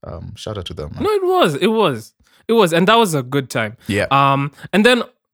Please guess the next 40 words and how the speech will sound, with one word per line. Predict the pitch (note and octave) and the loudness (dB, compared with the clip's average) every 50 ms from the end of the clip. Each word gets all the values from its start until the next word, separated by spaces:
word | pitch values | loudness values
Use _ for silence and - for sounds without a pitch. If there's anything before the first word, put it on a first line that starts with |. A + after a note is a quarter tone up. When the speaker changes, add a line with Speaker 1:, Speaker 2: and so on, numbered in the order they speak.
| _ _ - | _ _ 0
Speaker 2:
and | G#3 A3+ | 2 4
then | B3 A#3+ | 4 4
obviously | G#3+ A#3 A3+ B3 A#3+ - A#3+ A#3 | 4 2 0 0 -2 -2 -2 -4
it's | G3+ - | -4 0
just | A3+ A3 G#3+ - | -2 -2 0 0
like, | G#3+ E3+ D3 - - _ | 0 -2 -2 -2 -8 _
uh, | - E3 - _ | -8 -8 -4 _
other | - G3 F#3 F#3+ F3+ | 0 2 2 2 2
networking | E3 E3 E3 D#3+ - E3 D#3 - D#3+ C#3+ C#3+ C#3+ - | 2 2 0 0 0 -2 -2 -2 -4 -4 -4 -4 -4
opportunities | C3+ C3+ C3+ D3 C3+ - D#3+ D#3 D#3 C#3+ - C#3+ B2 A#2+ | -4 -4 -4 -4 -4 -2 -2 -2 -2 -4 -4 -6 -8 -8
as | C3 - C3 C3 B2+ B2+ | -8 -6 -6 -6 -4 -4
well, | C3+ C#3 C#3+ C#3 C3+ B2+ A#2 - - | -2 0 0 0 0 -2 -4 -6 -8
like, | B2 B2+ B2+ B2+ B2 A#2+ - - - _ | -4 -2 0 0 0 -2 -4 -12 -10 _
um, | B2+ B2+ B2+ A#2+ C3+ - | -2 -2 -2 -2 -2 0
us | C#3 C#3+ D3 B2+ - - | 0 0 0 0 -4 -8
with | C#3+ C3 C3 A#2+ - - - | -6 -6 -6 -8 -8 -12 -10
Kipepeo, | - C3+ - C3+ B2+ A#2 - C3+ C3 C3 C3 C3 C#3 D3 _ _ | -8 -6 -4 -4 -6 -4 -4 -2 0 0 0 -2 -2 -6 _ _
you | - B2+ C3 | -6 -4 -2
know, | C3 C3 C3 D3 - - - - _ | -2 -2 -4 -4 -8 -12 -20 -20 _
that | C#3+ C3+ C3+ D3+ D#3 D3+ - | -8 -2 0 0 0 -2 -4
whole, | - - D3+ D3 D3 D3 D3 C#3+ C#3+ C#3 - - - - E3 - _ _ _ _ _ _ _ | -10 -6 -2 0 2 2 2 2 0 -2 -6 -10 -14 -20 -20 -20 _ _ _ _ _ _ _
that | - C#3+ D3 D#3 D3+ - | -4 -2 0 0 0 -2
whole, | C3+ C#3+ D3 D3+ D3+ D3 D3 C#3+ C#3+ C#3+ C#3+ | -4 -2 0 0 2 2 0 0 0 -2 -2
um, | - B2+ B2+ B2+ B2 B2 B2 B2 B2+ | -2 -2 0 0 0 -2 -4 -4 -4
relationship, | B2 B2+ B2+ B2+ C3+ C#3 C3 - D3 C#3 C3+ - C#3 C#3 D3 D#3 - _ _ - - _ _ | -4 -6 -2 -2 -2 -2 -2 -2 -4 -4 -4 -4 -6 -6 -6 -8 -14 _ _ -20 -20 _ _
really | C3 C#3 C#3 D#3+ E3+ E3 D#3+ D3+ D3 | -12 -6 0 2 2 2 4 2 0
dope. | C3+ C3 C#3 C#3+ D3+ D#3 D#3+ - _ _ - - _ | 0 0 0 2 2 0 -2 -8 _ _ -20 -20 _
You | - D3 D3 | -4 -2 0
know, | D3 D3 D3 D3 C#3+ | 2 2 2 2 4
we, | D3 D3+ D3 | 2 2 2
we've | C#3+ C#3+ D3 C#3+ C#3 C3 C3 C3 C3 | 2 2 0 0 0 -4 -8 -4 0
been | D3+ D#3 D#3+ D#3 D3+ C#3+ | 2 2 4 2 0 -2
to | - - D3 C3+ C3 B2+ B2 A#2 | -2 -2 -2 -2 0 -2 -4 -6
two | - - - G3+ G3 | -4 -2 0 2 4
listening | F3+ D#3+ D3 - E3 D3 C#3 C#3 B2+ | 2 2 2 0 -2 -2 -2 -4 -2
parties | - D3 C#3+ C#3+ - D3+ C#3+ - - | 0 0 -2 0 -2 -4 -4 -6 -4
courtesy | - C#3+ C3+ - C#3+ B2+ A#2+ - - B2+ B2 | -4 -4 -4 -4 -6 -8 -8 -8 -8 -6 -4
of, | B2 A#2 A2+ B2+ - | -4 -4 -6 -8 -12
of | - - A#2 A2 - | -12 -12 -12 -12 -10
Kipepeo | - B2+ A2+ B2+ A#2 A2+ C#3 B2+ B2+ B2+ B2+ B2 | -12 -10 -8 -8 -10 -6 -4 -4 -2 -2 -4 -6